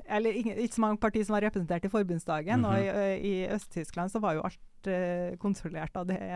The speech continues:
Speaker 1: av det ene partiet. Men, eh, og siden så har vi sett en sånn oppsplitting, at du har fått, eh, at De Linke blir en faktor i tysk politikk, og så kommer A F D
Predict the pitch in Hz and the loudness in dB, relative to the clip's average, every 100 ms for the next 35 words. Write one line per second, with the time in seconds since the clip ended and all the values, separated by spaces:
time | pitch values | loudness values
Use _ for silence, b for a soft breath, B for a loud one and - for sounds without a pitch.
0 | 185 220 214 208 196 175 247 269 196 208 | -6 -4 -2 0 -2 -2 -4 -2 -2 -2
1 | - b b b b b b 254 254 247 | -4 b b b b b b 6 6 6
2 | 254 247 233 220 208 214 202 226 247 285 | 4 4 2 0 -2 -4 -2 2 2 4
3 | 214 180 247 185 - 202 214 220 214 - | 4 4 4 4 0 0 0 2 0 -4
4 | - 160 - 185 190 214 208 - - 208 | -6 -4 -2 -2 2 2 2 -4 -4 0
5 | 196 190 185 185 185 190 - 190 202 196 | 2 2 0 -2 -2 -2 0 2 4 4
6 | 175 - 175 185 196 185 190 190 - 165 | 2 -2 -2 0 0 0 0 -2 -2 -4
7 | 170 175 190 180 - 190 170 180 - 190 | -4 -2 -4 -4 -4 -4 -2 -6 -6 -6
8 | 196 190 180 185 185 180 170 165 175 170 | -4 -4 -2 -2 -4 -2 -2 -2 -4 -4
9 | 165 175 | -4 -4